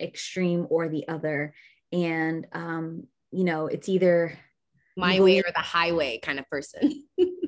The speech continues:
Speaker 1: Exactly. It's either you're, you're perfect, or the moment something doesn't happen your way or you make a mistake, I'm a complete and total failure. There's nothing in between. And that can be so harmful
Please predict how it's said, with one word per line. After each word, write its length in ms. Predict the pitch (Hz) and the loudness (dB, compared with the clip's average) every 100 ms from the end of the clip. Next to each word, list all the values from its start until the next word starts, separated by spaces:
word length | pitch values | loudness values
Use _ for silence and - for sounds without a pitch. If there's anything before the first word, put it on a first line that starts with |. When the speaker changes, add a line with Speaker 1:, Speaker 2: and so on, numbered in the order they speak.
| 190 | 0
Speaker 1:
Exactly. 920 | 180 - - 175 165 165 160 156 147 | 0 -2 -2 2 2 0 -4 -2 -2
It's 160 | 160 170 | -2 2
either 180 | 196 190 | 4 6
you're, 280 | 180 170 - | 6 2 0
you're 320 | - 180 165 - - - _ | 2 4 4 2 -20 -20 _
perfect, 720 | - 262 254 254 254 254 - - _ - - | 2 4 6 6 4 2 -12 -18 _ -20 0
or 360 | 190 190 175 | 4 6 6
the 140 | 175 180 | 4 2
moment 500 | 190 208 220 208 180 | 4 2 2 -2 -2
something 380 | - 196 190 190 | -2 -2 -2 0
doesn't 280 | 190 185 | 0 0
happen 420 | 170 180 180 190 185 | -4 -6 -4 -2 0
your 180 | 180 | 0
way 300 | 180 180 175 | 0 2 4
or 100 | 170 | 2
you 160 | 170 170 | 0 -2
make 180 | 175 175 | -4 -4
a 40 | |
mistake, 520 | 180 175 - 175 170 _ _ - | -6 -6 2 4 4 _ _ -4
I'm 120 | 170 | 0
a 60 | 180 | 0
complete 480 | - 185 - 214 180 | 0 -4 -2 -4 -2
and 180 | 175 170 | -4 -2
total 280 | 180 156 151 | -2 -2 -4
failure. 580 | 151 139 85 - - - _ - | -6 -4 -6 -8 -12 -18 _ -2
There's 200 | 170 160 | 0 2
nothing 460 | 180 196 180 180 170 | 4 2 2 -2 -2
in 120 | 165 | -4
between. 460 | 160 - 156 147 | -8 -6 -4 -4
And 180 | 143 165 | -2 -2
that 180 | 165 165 | -2 -2
can 160 | 180 175 | -2 -2
be 180 | 165 | -2
so 320 | 151 - 175 170 | -6 -4 -2 -2
harmful 640 | 165 165 160 160 156 156 | -4 -8 -6 -4 -4 -8